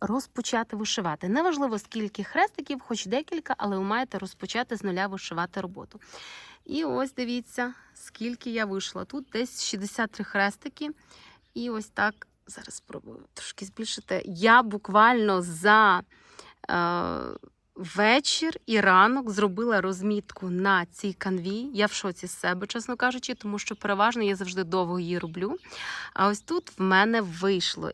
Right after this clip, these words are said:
І я дуже задоволена. Тому ось такий мій, е, четвертий старт. Маю надію, що коли завершу вишивати Абріс Арт, поступово буду,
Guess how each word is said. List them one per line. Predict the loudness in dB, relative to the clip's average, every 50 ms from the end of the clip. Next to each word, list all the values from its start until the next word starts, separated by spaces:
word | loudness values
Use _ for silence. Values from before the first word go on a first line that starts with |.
| -10 _
І | -8 -6 -4 -4 -4 -6 -8 -6
я | -2 2 4 4 6 4 4 2 -2 -6 _ _
дуже | -10 -6 -4 -4 -2 -2 -4 -4
задоволена. | -4 -4 -4 -4 -4 -8 -12 -8 -2 -2 0 0 0 0 0 0 -2 -2 -4 -8 _ -20 -20 -20 -20 -20 -20 -20 -20 -20 -20 -20 -18 -18 -18 -18 -20 -20 -20 -12 _
Тому | -2 0 2 2 4 2
ось | 2 0
такий | 0 -4 -6 -4 0 2 2
мій, | 4 4 4 4 4 2 2 0 -6 -14 -20 -12 -6 -4
е, | -2 -2 -2 -2
четвертий | -4 -6 -8 -4 0 0 0 0 0 -4 -8
старт. | -8 -6 -6 -6 -6 -6 -8 -8 -4
Маю | -2 0 0 2 0
надію, | 0 -2 -2 -2 -2 -4 -4
що | -6 -8 -10 -6 -4 -2 -2 -2 -2 -4 -8 -6
коли | -4 -2 0 0 0 0
завершу | 0 -2 0 2 2 2 2 0 -2 -6 -8 -8 -8
вишивати | -6 -6 -6 -6 -6 -2 -2 0 0 -2 -4 -6 -8 -6 -4 -4 -4 -4 -4 -6 -6 -8 -8 -8
Абріс | -10 -10 -8 -10 -10 -12 -8 -4
Арт, | -2 -2 -2 -2 -4 -8 -16 -20 _
поступово | -16 -16 -12 -10 -12 -8 -4 -2 -2 -2 -2 -4
буду, | -4 -4 -4 -4 -2 -4 -6 -6